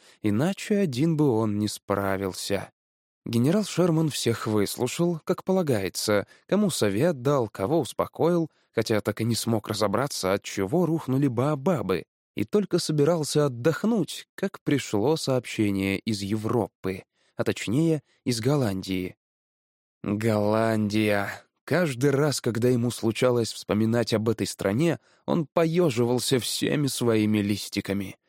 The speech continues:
Разве существует способ помочь несчастным деревьям, которые там ещё сохранились? «Ну, что там на этот раз?» вздохнул генерал Шерман.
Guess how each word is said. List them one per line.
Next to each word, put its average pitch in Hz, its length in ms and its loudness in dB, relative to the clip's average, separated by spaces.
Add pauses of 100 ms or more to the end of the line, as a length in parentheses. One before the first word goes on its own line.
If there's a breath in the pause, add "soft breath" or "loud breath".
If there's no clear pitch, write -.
(220)
Разве 151 420 2
существует 160 640 0
способ - 420 -2
помочь 147 540 0
несчастным 160 680 0
деревьям, 175 500 2 (180 soft breath)
которые 175 480 2
там 151 200 4
ещё 135 380 2
сохранились? 110 920 0 (540)
«Ну, 131 480 2 (320 loud breath)
что 131 340 0
там 127 300 2
на 123 200 4
этот 135 480 0
раз?» - 460 -6 (340)
вздохнул 107 640 0
генерал 107 480 2
Шерман. 98 600 -2